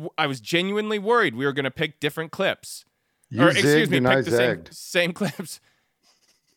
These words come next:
Speaker 1: I had no problem not picking the clips that Tracy picked, because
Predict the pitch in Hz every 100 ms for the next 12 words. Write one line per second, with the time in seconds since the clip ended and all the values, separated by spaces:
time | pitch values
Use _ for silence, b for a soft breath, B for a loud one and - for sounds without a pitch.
0 | _ _ _ - 220 262 277 269 208 254
1 | 226 214 220 196 147 120 117 - 131 147
2 | 180 196 - 208 202 180 165 180 170 -
3 | 165 170 170 - 190 202 214 - - 180
4 | 202 202 170